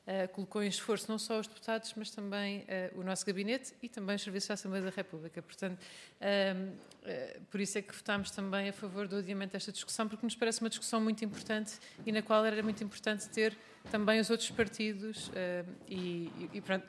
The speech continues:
estávamos com a esperança, de facto, de conseguir fazer, eh, esta discussão de uma forma mais alargada e sou completamente solidária com os,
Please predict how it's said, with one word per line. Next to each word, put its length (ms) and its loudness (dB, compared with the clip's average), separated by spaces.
estávamos 340 2
com 80 -4
a 40 4
esperança, 480 0
de 120 -6
facto, 340 4
de 40 -16
conseguir 320 2
fazer, 480 2
eh, 440 6
esta 240 0
discussão 580 0
de 60 -2
uma 100 2
forma 240 4
mais 220 6
alargada 600 4
e 140 0
sou 240 2
completamente 460 0
solidária 480 6
com 240 -6
os, 120 -2